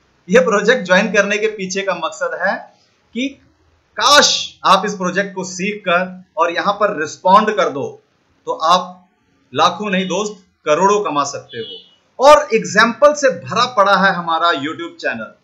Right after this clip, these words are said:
ऐसे उन करोड़पति लोगों की speech आप हमारे channel पर आकर सुन सकते हैं, जिन्होंने मात्र पन्द्रह से बीस साल में यहाँ से करोड़ों रुपया कमाया है।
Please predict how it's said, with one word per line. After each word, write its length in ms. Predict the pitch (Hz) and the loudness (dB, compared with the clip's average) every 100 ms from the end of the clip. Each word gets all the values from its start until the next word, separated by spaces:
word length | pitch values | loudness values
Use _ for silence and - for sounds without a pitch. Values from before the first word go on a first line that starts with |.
| _ 160 | _ 0
ऐसे 300 | 185 185 208 | 0 0 -6
उन 200 | 202 190 | -4 -6
करोड़पति 720 | 180 165 165 214 214 190 196 | -6 -4 0 -2 -2 -4 -4
लोगों 400 | 170 170 185 185 | -6 -4 -6 -6
की 80 | |
speech 600 | 180 - 220 262 185 - - - - - - - | -12 -10 -2 -2 -2 -8 -8 -18 -20 -20 -12 0
आप 140 | 175 180 | 0 0
हमारे 320 | 165 160 175 | -2 -2 -2
channel 300 | 180 156 170 | -4 -4 -4
पर 180 | 170 160 | -4 0
आकर 280 | 151 170 | 0 -2
सुन 240 | - - 156 | -10 -12 -14
सकते 360 | 139 120 - | -12 -14 -14
हैं, 520 | 110 95 92 - - - - - | -16 -16 -20 -20 -20 -20 -20 -18
जिन्होंने 420 | - 208 233 247 | -6 -2 0 0
मात्र 380 | 226 180 233 233 | 0 0 0 -2
पन्द्रह 400 | 220 185 190 220 | -4 -2 0 0
से 180 | - 220 | 0 -4
बीस 380 | - 156 220 - | -6 -6 -8 -4
साल 240 | 180 170 185 | -4 -4 -6
में 140 | 202 | -10
यहाँ 220 | 151 175 | -8 -8
से 200 | 185 214 | -6 -8
करोड़ों 580 | 220 - 147 170 220 233 | -10 -4 -2 0 2 2
रुपया 260 | 196 175 156 | 2 -4 -4
कमाया 400 | 151 135 117 110 | -4 -8 -8 -10
है। 180 | 98 | -14